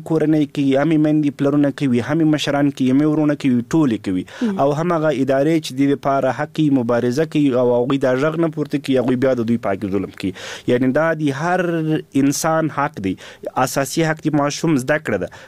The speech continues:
Speaker 1: هغه که نر وي که ښځه وي. یعنی قانون حق ورکړی دی، حال دا چې د افغانستان په اساسي قانون کې همدغه حق جبري دی چې په جبر سره باید ورکول شي. که
Speaker 2: مهم.
Speaker 1: څوک د دغه معنی ګرځي، باید هغه مجرم دی.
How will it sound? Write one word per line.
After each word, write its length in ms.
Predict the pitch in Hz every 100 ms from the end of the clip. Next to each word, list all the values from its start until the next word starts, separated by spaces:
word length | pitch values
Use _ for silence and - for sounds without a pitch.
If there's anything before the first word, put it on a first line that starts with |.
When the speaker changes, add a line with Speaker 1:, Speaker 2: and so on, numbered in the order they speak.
| -
Speaker 1:
هغه 200 | 131 135
که 200 | 156 160 156
نر 180 | 175 156
وي 20 | -
که 100 | 110
ښځه 260 | 110 85
وي. 120 | 92 - - -
یعنی 240 | 131 135 143 143
قانون 260 | 135 165
حق 260 | 147 160 160
ورکړی 380 | 151 - 160 170
دی، 80 | 180 - -
حال 220 | 131 135
دا 60 | 151
چې 120 | 156
د 40 | 127
افغانستان 960 | 120 120 120 123 - - 170 175 175
په 260 | 160 - 147
اساسي 460 | - 143 139 - 165 156
قانون 360 | 143 143 180 170
کې 140 | 160
همدغه 460 | 143 135 139 156 151
حق 360 | 160 165 156 131
جبري 360 | 151 135 151 175
دی 180 | 160 151
چې 140 | 131
په 160 | - 131
جبر 340 | 127 180 165
سره 240 | 143 135 120
باید 280 | 120 117 117
ورکول 520 | 135 139 120 110 104
شي. 140 | 104 117 - - -
که 100 | -
Speaker 2:
مهم. 140 | 143 202
Speaker 1:
څوک 320 | 175 180 160
د 200 | 131 123 113
دغه 240 | 170 165
معنی 500 | 139 117 110 131 170
ګرځي، 480 | 139 143 185 170 190
باید 340 | 156 143 156 -
هغه 180 | 135 151
مجرم 540 | 143 123 127 131 113
دی. 120 | 92